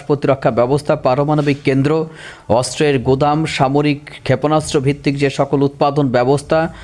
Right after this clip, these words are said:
লঞ্চিং সাইলো থেকে শুরু করে অন্যান্য সামরিক বেসামরিক গুরুত্বপূর্ণ অবস্থান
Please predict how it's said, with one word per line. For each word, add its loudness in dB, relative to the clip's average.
লঞ্চিং 2
সাইলো 2
থেকে 0
শুরু 2
করে 2
অন্যান্য 2
সামরিক 0
বেসামরিক 0
গুরুত্বপূর্ণ 0
অবস্থান 2